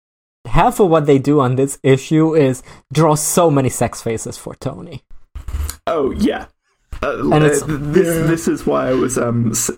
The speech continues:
Speaker 2: trying to, I,
Speaker 1: I know.
Speaker 2: I very inelegantly segued, but, like, this is
Speaker 1: Yes,
Speaker 2: why I was
Speaker 1: and
Speaker 2: gonna
Speaker 1: I,
Speaker 2: segue into
Speaker 1: I,
Speaker 2: it
Speaker 1: I
Speaker 2: because
Speaker 1: picked
Speaker 2: of all
Speaker 1: up
Speaker 2: the
Speaker 1: on
Speaker 2: sex
Speaker 1: that.
Speaker 2: jokes.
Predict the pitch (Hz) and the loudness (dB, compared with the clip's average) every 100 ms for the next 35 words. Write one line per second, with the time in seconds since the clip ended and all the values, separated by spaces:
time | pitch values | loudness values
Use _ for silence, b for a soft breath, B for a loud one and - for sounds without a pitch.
0 | - - 131 127 117 123 - 120 123 170 | -6 -4 -4 -4 -2 -2 -2 -2 2 2
1 | 139 123 143 147 151 - 139 123 135 143 | 2 2 0 -2 -4 -4 -4 -2 -2 -2
2 | 143 139 143 - 143 143 151 151 156 156 | -2 -2 -2 -2 -4 -2 -2 0 0 -2
3 | - - - - 240 90 - - - - | -6 -4 -4 -2 -2 0 -4 -6 -6 -4
4 | 135 - 170 131 131 127 170 180 175 160 | -2 2 4 4 2 2 4 6 6 4
5 | 127 - 127 123 131 208 220 - 220 - | 2 2 0 0 2 4 4 4 2 4
6 | 139 220 - 214 - 208 196 185 196 196 | 2 4 4 2 4 2 4 6 6 6
7 | 139 - - - | 2 -2 -6 -8